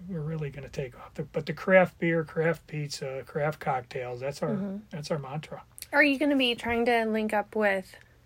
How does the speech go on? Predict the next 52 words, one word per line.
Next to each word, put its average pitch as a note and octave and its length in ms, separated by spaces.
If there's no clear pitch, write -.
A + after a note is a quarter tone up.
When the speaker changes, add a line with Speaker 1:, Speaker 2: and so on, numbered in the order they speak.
Speaker 2:
are, A3 220
are A3 140
you G3+ 240
open G#3+ 420
to G3+ 80
linking G3+ 460
up F#3 200
with, G3 220
like, G#3 160
craft G3+ 480
breweries G3+ 720
in B3+ 200
Cincinnati G#3+ 600
or A#3+ 120
in A3+ 340
Nashville, G3+ 500
wherever G3+ 420
you're F#3+ 380
going? G#3+ 580
Speaker 1:
Yeah, F#4+ 100
we're D#4 120
gonna D4+ 180
look F3 160
at D3 80
everything. B2+ 480
Speaker 2:
Yeah, A#3+ 240
Speaker 1:
You G#3+ 100
know, E3 80
Speaker 2:
yeah. E3+ 80
Speaker 1:
really E3 460
what, D#3+ 260
what E3 180
makes D#3 300
the - 80
most C#3+ 300
sense C#3+ 320
we're D3 60
gonna C3+ 200
go B2 140
Speaker 2:
Mm-hmm. B2+ 120
Speaker 1:
with. C3 220
So, C#3+ 320
yeah, D#3 180
we're, D#3+ 380
we've D#3+ 200
got G3 200
our F#3 140
standard F3 720
on D3+ 200
a C#3 80
lot C#3 380
of E3 220